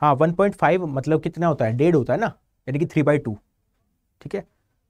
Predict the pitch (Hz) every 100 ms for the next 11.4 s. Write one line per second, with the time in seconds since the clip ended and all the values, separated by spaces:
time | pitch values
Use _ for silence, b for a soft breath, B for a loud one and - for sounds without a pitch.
0 | _ _ _ _ _ _ _ _ _ _
1 | _ _ _ 165 160 208 220 196 226 -
2 | 262 185 147 180 202 185 180 147 117 170
3 | 170 185 190 196 135 170 196 190 185 -
4 | 151 117 113 143 156 170 147 - 139 131
5 | 156 143 - 139 233 - _ - 135 151
6 | 147 175 165 120 110 113 _ 139 147 -
7 | _ _ 143 156 160 165 156 180 170 196
8 | 214 185 170 180 170 180 196 180 170 180
9 | 196 - 131 147 165 156 131 113 107 -
10 | - 165 190 - _ _ _ _ _ _
11 | _ _ _ 151